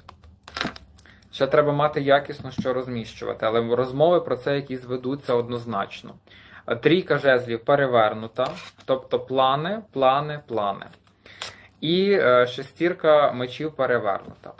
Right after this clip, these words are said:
Поки що я би сказав, що це йде на рівні розмов. Чи взагалі таке може бути? Королева мечів.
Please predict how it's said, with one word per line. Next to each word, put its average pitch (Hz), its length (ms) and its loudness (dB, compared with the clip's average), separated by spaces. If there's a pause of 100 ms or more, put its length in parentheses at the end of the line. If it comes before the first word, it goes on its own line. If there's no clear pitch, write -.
(320)
Поки 165 280 6
що 180 160 -2
я 160 100 6
би 139 100 -4
сказав, 143 400 0
що 139 120 -12
це 135 180 -6
йде 135 200 0
на 123 160 0
рівні 123 320 -4
розмов. 127 600 2 (280)
Чи 151 140 2
взагалі 151 400 2
таке 139 300 0
може 127 380 -2
бути? 180 480 0 (500)
Королева 147 500 6
мечів. 131 440 -10